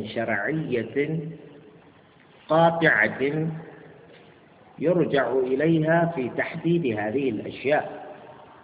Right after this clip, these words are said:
فيعمل العرف، يعمل العرف.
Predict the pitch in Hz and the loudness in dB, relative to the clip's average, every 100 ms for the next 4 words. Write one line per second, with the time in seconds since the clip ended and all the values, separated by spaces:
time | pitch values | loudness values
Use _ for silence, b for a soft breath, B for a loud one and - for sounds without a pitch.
0 | - - - - - - - - - - | -20 -20 -20 -20 -20 -20 -20 -20 -20 -20
1 | - - - - - 131 139 139 - 127 | -20 -20 -20 -20 -4 2 2 2 -2 2
2 | 165 185 151 135 139 147 143 123 117 110 | 4 6 6 4 4 2 4 4 4 6
3 | 143 - - - - - - - - - | 4 4 -2 -10 -14 -18 -18 -20 -20 -20
4 | - - - - _ - _ _ - _ | -20 -20 -20 -20 _ -20 _ _ -20 _
5 | _ _ - 123 135 120 127 131 151 170 | _ _ -2 0 2 0 2 2 2 0
6 | - - 117 117 107 139 | -2 -6 -2 0 2 0